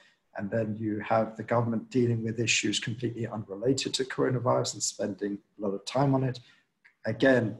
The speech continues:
with the fact that the finance committee, which is supposed to be in charge of, you know, dispersing money and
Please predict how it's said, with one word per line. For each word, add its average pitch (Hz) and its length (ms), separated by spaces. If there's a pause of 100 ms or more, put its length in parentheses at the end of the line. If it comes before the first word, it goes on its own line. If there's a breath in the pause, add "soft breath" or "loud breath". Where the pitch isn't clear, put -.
(300)
with 131 460
the 117 80
fact 120 380
that - 180 (160)
the 107 100
finance 123 600
committee, 101 520 (500)
which - 240
is 107 120
supposed - 320
to 110 120
be 110 240 (100)
in 104 100
charge 120 460
of, 117 180 (540)
you 120 80
know, 107 100
dispersing 117 720
money 127 340
and 107 200